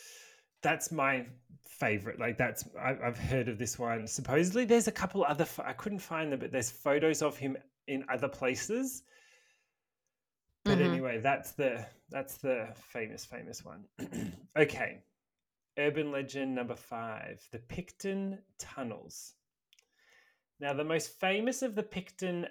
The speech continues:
Speaker 1: Tunnels in New South Wales, also called the Mushroom Tunnel, which links back to a previous episode we've done recently on mushroom poisoning.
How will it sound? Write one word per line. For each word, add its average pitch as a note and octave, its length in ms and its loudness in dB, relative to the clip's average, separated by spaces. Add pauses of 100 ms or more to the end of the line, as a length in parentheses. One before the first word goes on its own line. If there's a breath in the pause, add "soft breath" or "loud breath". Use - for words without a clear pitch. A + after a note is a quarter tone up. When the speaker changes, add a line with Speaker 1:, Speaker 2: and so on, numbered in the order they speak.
(100)
Speaker 1:
Tunnels C3+ 480 0
in C3 120 0
New C3+ 140 2
South D3+ 360 0
Wales, B2 580 0 (360)
also C3 300 -4
called B2 300 -4
the G#2+ 80 -2
Mushroom A2 800 -2
Tunnel, A2 680 -6 (800 soft breath)
which - 300 -8
links G#2+ 320 -6
back A#2 320 -2
to A2 260 -4
a F#2+ 240 -2 (840)
previous A#2 460 0
episode A2 480 0
we've G2 140 -6
done G2 160 -4
recently G2+ 560 -8
on F#2 340 -10 (180)
mushroom A2+ 380 -4
poisoning. A2 500 -4